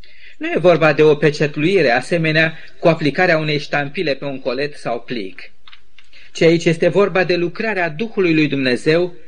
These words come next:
cu credincioșii ultimei generații, lucrare care constă în a imprima caracterul neprihănit al Domnului Hristos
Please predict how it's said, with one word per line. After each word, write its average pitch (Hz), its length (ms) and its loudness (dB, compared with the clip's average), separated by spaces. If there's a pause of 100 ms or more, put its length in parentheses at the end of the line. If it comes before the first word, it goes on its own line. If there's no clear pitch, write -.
(260)
cu 156 120 0
credincioșii 190 600 4
ultimei 220 500 0
generații, 175 840 -2 (600)
lucrare 143 500 -4
care 147 260 -4
constă 175 580 -6 (240)
în 143 100 -8
a 165 80 0
imprima 214 460 -4
caracterul 214 640 -6
neprihănit 165 640 -6
al 139 180 -6
Domnului 156 380 -6
Hristos 160 640 -10